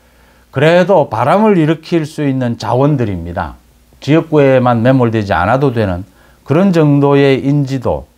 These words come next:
정치적 포지션을 갖고 있다, 이렇게 보입니다.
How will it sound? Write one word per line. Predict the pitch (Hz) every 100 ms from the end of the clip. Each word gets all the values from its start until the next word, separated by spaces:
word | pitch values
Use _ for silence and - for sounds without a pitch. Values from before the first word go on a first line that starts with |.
| _ _ _ _
정치적 | - 127 131 135
포지션을 | - 127 123 139 117
갖고 | 113 113 - 104
있다, | 95 90 78
이렇게 | 85 92 -
보입니다. | 90 87 90 82 76 71 67